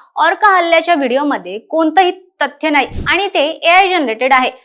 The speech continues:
व्यतिरिक्त जेसिका रॅडक्लिफ नावाची कोणतीही ट्रेनर नसल्याचं सांगितलं जातंय.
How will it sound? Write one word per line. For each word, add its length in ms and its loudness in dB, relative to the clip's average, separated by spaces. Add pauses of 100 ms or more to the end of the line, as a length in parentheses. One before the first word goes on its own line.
(160)
व्यतिरिक्त 560 0 (340)
जेसिका 460 2
रॅडक्लिफ 440 2
नावाची 500 -2
कोणतीही 440 -2
ट्रेनर 340 0
नसल्याचं 460 -4
सांगितलं 460 -2
जातंय. 320 0